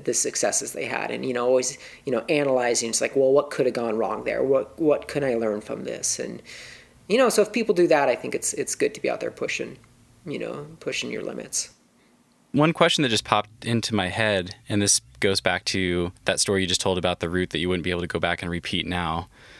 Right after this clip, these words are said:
Speaker 2: I'm curious, how would you feel about people going back and kind of modernizing some of your old routes that fall into that category of things that you, you would probably do differently if you were to put them up now?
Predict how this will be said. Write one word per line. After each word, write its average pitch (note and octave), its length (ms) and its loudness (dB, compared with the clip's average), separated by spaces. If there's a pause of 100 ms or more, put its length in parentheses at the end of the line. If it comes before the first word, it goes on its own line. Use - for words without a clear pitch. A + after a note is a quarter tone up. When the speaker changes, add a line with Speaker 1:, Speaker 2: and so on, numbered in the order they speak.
(240)
Speaker 2:
I'm D#3 160 2
curious, G3 400 6
how E3+ 240 2
would G3+ 120 4
you E3 140 2
feel C3+ 540 4
about G2 600 2 (220)
people A2+ 320 0
going G2 320 0
back F#2+ 560 0
and F2+ 460 -2 (100)
kind - 160 0
of F#2+ 80 0
modernizing F#2 540 0
some F#2 220 0
of F2 100 -4
your F#2+ 260 0
old E2+ 160 -2
routes D#2+ 220 -2
that - 140 -6
fall E2+ 160 -2
into E2+ 100 -2
that E2+ 180 -2
category E2 600 -4
of D2+ 120 -8
things E2+ 320 -4
that E2 140 -4
you, E2+ 180 -4 (120)
you F#2+ 160 -2
would F2+ 180 -2
probably F2 720 -2
do F2 160 -2
differently D#2+ 540 -6
if C#2+ 120 -8
you - 80 -6
were D#2 60 -2
to D2+ 80 -8
put - 160 -8
them - 120 -6
up - 140 -8
now? - 240 -6